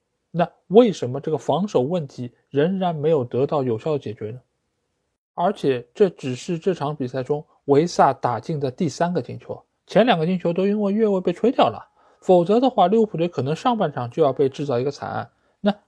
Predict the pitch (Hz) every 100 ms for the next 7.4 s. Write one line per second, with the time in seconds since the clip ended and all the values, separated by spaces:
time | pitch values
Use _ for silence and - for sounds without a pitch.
0 | _ - 240 165 143 165 127 - 117 -
1 | 160 208 269 190 160 156 117 117 - 190
2 | 170 165 127 165 185 185 202 202 151 120
3 | 151 196 - _ _ _ 262 233 196 202
4 | 170 - - 254 262 - 120 110 120 120
5 | 175 123 98 _ _ _ - 190 135 123
6 | 127 - 120 - 214 220 160 175 - 113
7 | 175 220 -